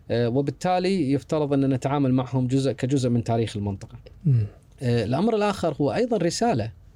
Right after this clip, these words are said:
Speaker 1: آه، أيضا رد على الدعوة، دعوة الصهيونية في قضية الاضطهاد، يعني دائما هم يشعرون في مسألة المظلومية، في مسألة اضطهاد اليهود في كل مكان. إحنا قاعدين نقول: "لا، إن، إن ما في اضطهاد لليهود، آه،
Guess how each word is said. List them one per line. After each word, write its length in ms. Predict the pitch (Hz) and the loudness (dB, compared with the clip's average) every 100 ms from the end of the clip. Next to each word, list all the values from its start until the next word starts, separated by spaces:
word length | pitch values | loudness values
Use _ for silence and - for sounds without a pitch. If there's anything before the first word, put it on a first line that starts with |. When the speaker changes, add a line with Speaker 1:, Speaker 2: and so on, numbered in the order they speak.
| - - - - - - - | -20 -20 -20 -20 -20 -18 -4
Speaker 1:
آه، 380 | 104 107 98 - | 0 0 0 -2
أيضا 220 | 170 165 | -2 -2
رد 380 | 147 196 180 135 | -2 -2 -2 -2
على 160 | 123 127 | -2 -2
الدعوة، 640 | 120 147 139 131 117 80 | -2 -2 0 2 0 -2
دعوة 260 | 120 127 | -2 0
الصهيونية 460 | 120 120 117 139 143 | -2 -2 0 0 0
في 140 | - | -2
قضية 360 | 110 113 123 110 | -4 -2 -2 0
الاضطهاد، 720 | 117 107 92 - 110 131 104 95 | 0 0 -2 -4 -2 0 -4 -8
يعني 160 | 101 | -6
دائما 260 | 107 117 113 | -2 0 0
هم 100 | 107 | -2
يشعرون 460 | 104 120 113 110 | -4 -6 -4 -4
في 180 | 107 117 | -4 -4
مسألة 300 | 104 - 98 - | -4 -4 -6 -6
المظلومية، 480 | 107 104 113 110 104 | -8 -8 -6 -4 -6
في 140 | 113 | -6
مسألة 260 | 107 - 95 | -8 -8 -8
اضطهاد 400 | 104 - 110 107 | -10 -6 -6 -4
اليهود 260 | 101 110 113 | -4 -4 -6
في 120 | - | -8
كل 200 | - 117 | -6 -4
مكان. 380 | 101 - 113 107 135 - | -4 -4 -6 -6 -12 -18
إحنا 200 | - 147 | -6 -4
قاعدين 240 | 135 135 143 | -2 -2 -2
نقول: 220 | 147 147 | -2 -4
"لا، 140 | 139 - 104 | -6 -8 -8
إن، 220 | 95 113 - - - - - - - | -8 -8 -14 -20 -20 -20 -20 -20 -10
إن 120 | 104 | -4
ما 160 | 107 170 | -2 -2
في 120 | 190 | -2
اضطهاد 460 | 156 147 131 120 110 | -2 0 0 0 0
لليهود، 580 | 104 98 123 131 120 - - | 0 0 0 -2 -4 -10 -12
آه، 680 | - 120 101 90 87 82 85 | -4 -2 0 -2 -4 -6 -8